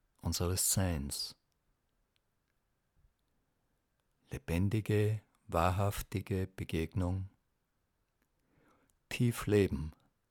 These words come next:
statt funktionieren. Wenn in uns die Sehnsucht erwacht nach Wahrheit,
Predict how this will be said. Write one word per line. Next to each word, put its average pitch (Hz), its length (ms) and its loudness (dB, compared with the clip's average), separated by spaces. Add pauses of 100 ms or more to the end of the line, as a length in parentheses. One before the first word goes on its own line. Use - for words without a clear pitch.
(200)
statt - 360 -6
funktionieren. 90 960 -4 (4000)
Wenn 127 180 4
in 135 160 8
uns 123 260 4
die 113 120 2
Sehnsucht 107 800 2
erwacht - 720 -2 (420)
nach - 280 -10
Wahrheit, 98 840 -2